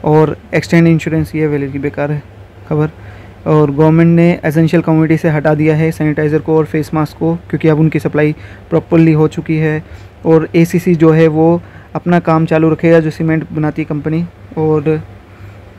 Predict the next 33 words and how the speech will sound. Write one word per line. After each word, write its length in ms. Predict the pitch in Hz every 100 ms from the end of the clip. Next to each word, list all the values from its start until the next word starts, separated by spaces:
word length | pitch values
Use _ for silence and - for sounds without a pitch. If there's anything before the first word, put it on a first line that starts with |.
| - - -
अ, 560 | - 160 151 156 156 165 - -
इसमें 280 | 165 - 165
खबर 240 | - 156 151
देखते 300 | 151 - 151
हैं, 300 | 156 160 165 - - - - - - - - - - - - - - 160
जो 160 | 160
Indonesia 500 | 165 165 175 170 180
है 60 | 175
वो 80 | 170
टेन 200 | 170 165
percent 280 | 165 170 160
weight 160 | 160
लगाएगा 340 | 160 156 156 160
Netflix 500 | 156 156 - 160 -
पर, 160 | 165
Google 340 | 147 147 160 156
पर, 180 | 160 160 - - - 160
Amazon 480 | 160 151 165 165 156
Prime, 320 | 165 160 165
जो 300 | 165 160 156
भी 160 | 151 160
उनका 240 | 170 160
वेब 200 | 160 160
सर्वि-, 320 | - 165 160 156
services 360 | 160 156 156
चलती 260 | 160 151 160
हैं, 80 | 156
जो 140 | 151
भी 120 | 151
देती 220 | 151 147
हैं 60 | 160
वेब 140 | 151
सर्विसेज, 500 | 147 160 147 156 160